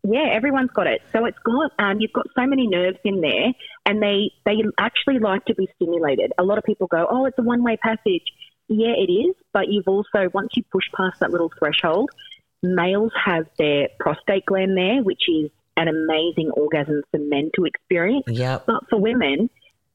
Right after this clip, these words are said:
Speaker 1: having anal play actually pushes on your bladder, which pushes on your G-spot, and you can actually have a really good orgasm from anal play.
Speaker 2: Right.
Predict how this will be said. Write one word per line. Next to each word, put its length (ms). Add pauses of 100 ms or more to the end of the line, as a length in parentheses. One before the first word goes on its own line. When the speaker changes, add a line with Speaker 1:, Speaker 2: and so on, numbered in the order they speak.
(600)
Speaker 1:
having 420
anal 240
play 280
actually 460
pushes 600 (200)
on 200
your 140
bladder, 320
which 160 (140)
pushes 260
on 140
your 120
G-spot, 460
and 60
you 80
can 160
actually 360
have 120
a 60
really 200
good 180
orgasm 640 (560)
from 200
anal 260
play. 340 (100)
Speaker 2:
Right. 580